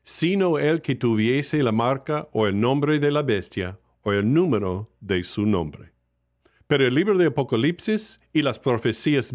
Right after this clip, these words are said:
bíblicas del Antiguo Testamento con él nos dicen que todo esto será destruido por Jesús después de te-, terminar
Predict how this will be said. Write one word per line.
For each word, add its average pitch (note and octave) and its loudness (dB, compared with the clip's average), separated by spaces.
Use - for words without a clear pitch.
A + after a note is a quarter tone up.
bíblicas C3+ -2
del G2+ 0
Antiguo C#3 -2
Testamento B2+ -4
con F#3+ 0
él E2+ -6
nos D3 2
dicen B2 -2
que A2+ -2
todo F#3+ 2
esto G#2+ -4
será B2 -2
destruido B2 0
por C#3+ 0
Jesús A2+ -6
después D#3+ -2
de D3 -2
te-, B2 -2
terminar B2 -2